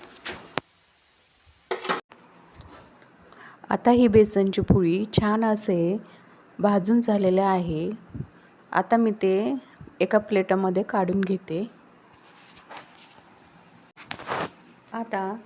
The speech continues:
त्याच पद्धतीनुसार मी दुसरी पोळीही बनवून घेते.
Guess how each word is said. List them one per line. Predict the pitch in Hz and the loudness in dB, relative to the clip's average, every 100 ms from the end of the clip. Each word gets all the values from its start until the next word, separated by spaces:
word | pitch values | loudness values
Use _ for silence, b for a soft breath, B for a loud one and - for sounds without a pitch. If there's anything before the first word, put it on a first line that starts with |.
| - - - - - - - | -20 -20 -20 -20 -20 -10 0
त्याच | 226 240 254 - | 2 2 -2 -2
पद्धतीनुसार | 226 196 202 202 208 226 220 190 175 | -2 0 -2 0 -2 -2 -2 -2 -2
मी | 185 190 | -2 -4
दुसरी | 196 208 - 214 | -4 -4 -4 -4
पोळीही | 214 208 190 190 185 220 302 | 0 0 0 -2 -6 -6 -4
बनवून | 233 208 196 196 | -2 -2 -2 -4
घेते. | 185 185 - 170 196 | -6 -8 -10 -10 -12